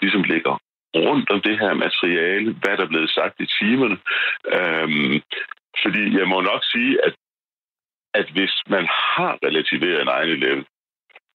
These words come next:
så synes jeg, det er et problem. Altså, hvis, hvis der finder undervisning sted i et dansk gymnasium, hvor man siger, ja, der er et synspunkt, som er,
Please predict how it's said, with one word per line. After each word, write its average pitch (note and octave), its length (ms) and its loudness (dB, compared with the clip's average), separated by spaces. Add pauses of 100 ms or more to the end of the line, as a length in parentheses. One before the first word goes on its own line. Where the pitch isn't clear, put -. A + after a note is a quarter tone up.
(180)
så E3 80 2 (100)
synes A2 200 0
jeg, F2 120 0
det D2 80 2
er C2+ 80 -2
et - 100 -4
problem. - 300 0 (300)
Altså, - 180 0
hvis, - 180 0
hvis F#2 160 0
der F2+ 120 -2
finder F#2 260 2
undervisning B2+ 360 0
sted A2 180 -2
i A2 80 0
et G#2 140 0
dansk G2+ 160 -4
gymnasium, F#2 400 -2
hvor D#2 200 2
man D2 60 0
siger, F2+ 320 0 (1160)
ja, F2+ 160 2
der F2+ 140 2
er E2 40 -2 (120)
et B2+ 80 -4 (100)
synspunkt, G2 480 0
som D#2+ 100 2 (120)
er, F#2+ 60 0